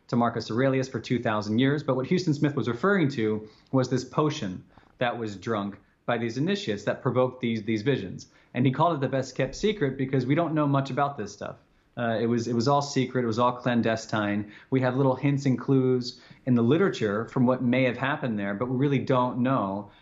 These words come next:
And so we were grasping at straws for the longest time until some of these newer sciences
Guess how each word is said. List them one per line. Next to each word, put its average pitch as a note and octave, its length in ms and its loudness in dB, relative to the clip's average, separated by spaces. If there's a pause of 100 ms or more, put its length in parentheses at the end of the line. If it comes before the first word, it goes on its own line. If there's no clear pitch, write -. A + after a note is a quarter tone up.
And A#2 160 -2
so B2 260 2
we B2 200 2
were C3+ 80 4
grasping C3 480 0
at A2+ 80 -6
straws A2+ 640 -2
for - 100 -8
the A#2 100 -2
longest A#2+ 420 0
time G#2+ 560 -2 (200)
until C3 260 2
some C#3+ 220 2
of C#3+ 40 2
these C#3 200 2
newer C3+ 200 4
sciences C3 920 0